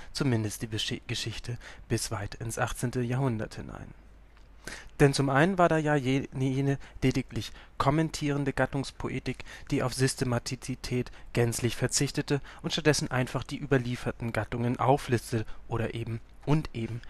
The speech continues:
kommentierte. Zum anderen gab es, unter anderem im Feld der resonierenden Gattungspoetik,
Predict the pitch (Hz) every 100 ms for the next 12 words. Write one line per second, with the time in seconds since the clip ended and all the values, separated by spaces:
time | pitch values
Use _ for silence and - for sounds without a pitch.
0 | - - 127 127 123 - 135 - - -
1 | - - - - 135 139 185 175 196 180
2 | 156 - 170 - 135 - 127 127 127 127
3 | 117 127 - 110 127 139 139 151 160 156
4 | 151 139 135 143 139 - - 139 139